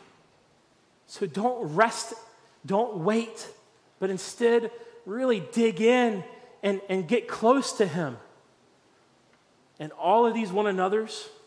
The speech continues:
are possible for us as the body of Christ. To actually care, to love, to stir up, to encourage. All of these things can be done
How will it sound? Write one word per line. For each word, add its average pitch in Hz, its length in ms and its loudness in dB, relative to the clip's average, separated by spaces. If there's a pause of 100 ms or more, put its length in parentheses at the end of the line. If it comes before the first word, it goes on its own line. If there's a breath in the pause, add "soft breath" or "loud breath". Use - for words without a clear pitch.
(1080)
are 123 100 -12
possible 143 640 -4
for - 240 -14
us 139 240 -6
as 127 120 -10
the 127 100 -12
body 120 260 -6
of - 120 -18
Christ. - 420 -14 (580)
To 151 120 -6
actually 156 400 -4 (160)
care, 160 380 -4
to 139 160 -10
love, 147 560 0
to - 80 -12
stir 170 440 0
up, 165 280 0
to 151 80 -4
encourage. 143 680 -2 (420 loud breath)
All 196 300 4
of 202 80 0
these 190 200 -6
things 170 280 -2
can 160 180 -6
be 147 140 -4
done 131 420 -2